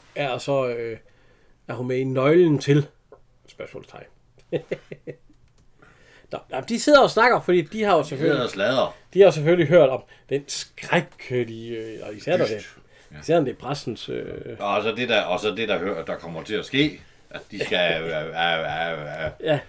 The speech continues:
Speaker 2: Så kommer hendes, øh, to, præstens to døtre ind.
Speaker 1: Ja, og det er, der er, åh, er de jo dejlige. Det er
Speaker 2: Ej, hun er dejlig. Der er kun én.
Speaker 1: Ja, ja,
Speaker 2: Men hun
Speaker 1: ja,
Speaker 2: spiller,
Speaker 1: ja.
Speaker 2: hun spiller
Speaker 1: Det er
Speaker 2: sin
Speaker 1: Susse,
Speaker 2: søster.
Speaker 1: Susse Wold.
Speaker 2: Ja.
Speaker 1: Ja, de spiller jo tvillinger.
Speaker 2: Ja.
Speaker 1: Ja.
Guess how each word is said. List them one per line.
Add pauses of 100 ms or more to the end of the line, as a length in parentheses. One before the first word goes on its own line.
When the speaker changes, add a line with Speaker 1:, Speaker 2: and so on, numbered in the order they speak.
(240)
Speaker 2:
Så
kommer
hendes,
øh,
to,
præstens
to (220)
døtre
ind. (200)
Speaker 1:
Ja, (320)
og
det
er,
der
er,
åh,
er
de
jo
dejlige. (520)
Det
er
Speaker 2:
Ej,
hun
er
dejlig.
Der
er
kun
én. (240)
Speaker 1:
Ja,
ja,
Speaker 2:
Men
hun
Speaker 1:
ja,
Speaker 2:
spiller,
Speaker 1:
ja. (280)
Speaker 2:
hun
spiller
Speaker 1:
Det
er
Speaker 2:
sin
Speaker 1:
Susse,
Speaker 2:
søster.
Speaker 1:
Susse
Wold. (180)
Speaker 2:
Ja. (380)
Speaker 1:
Ja,
de
spiller
jo
tvillinger. (160)
Speaker 2:
Ja. (580)
Speaker 1:
Ja.